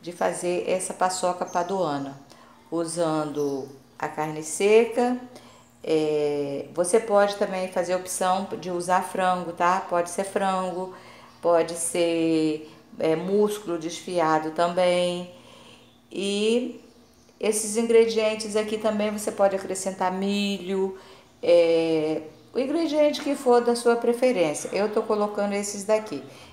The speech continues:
Então, e usar também a farinha de mandioca pra poder dar o ponto. Me aguarde um pouquinho que eu já vou voltar, é, com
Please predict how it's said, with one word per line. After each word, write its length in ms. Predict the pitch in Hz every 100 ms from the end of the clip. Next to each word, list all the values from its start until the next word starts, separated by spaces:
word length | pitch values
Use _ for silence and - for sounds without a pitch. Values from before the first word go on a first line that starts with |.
| -
Então, 520 | 180 185 196 190 196 202
e 120 | 214
usar 480 | 208 202 196 190 202
também 560 | 208 196 180 180 185 190 - - - -
a 640 | 175 175 170 165 160 156 -
farinha 420 | 185 165 170 175
de 100 | 170 185
mandioca 500 | 190 170 160 170 180
pra 160 | 180
poder 360 | 180 185 180 180
dar 100 | 185
o 80 | 202
ponto. 500 | - 139 127 127 - - - - -
Me 100 | 143
aguarde 480 | 156 156 185 202 202
um 40 |
pouquinho 480 | 202 196 - 180 180
que 100 | -
eu 40 |
já 140 | 180 185
vou 220 | 170 190
voltar, 680 | 202 208 - 170 170 185 - - - - - _ -
é, 560 | 175 170 165 160 151 - - - - -
com 440 | 190 185 202 208